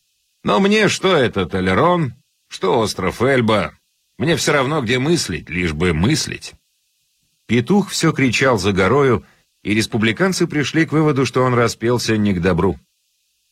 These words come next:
"Таких петухов, мешающих спать, режут.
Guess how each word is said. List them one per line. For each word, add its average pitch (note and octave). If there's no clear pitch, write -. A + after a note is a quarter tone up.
"Таких D3
петухов, E3+
мешающих D#3
спать, -
режут. A#2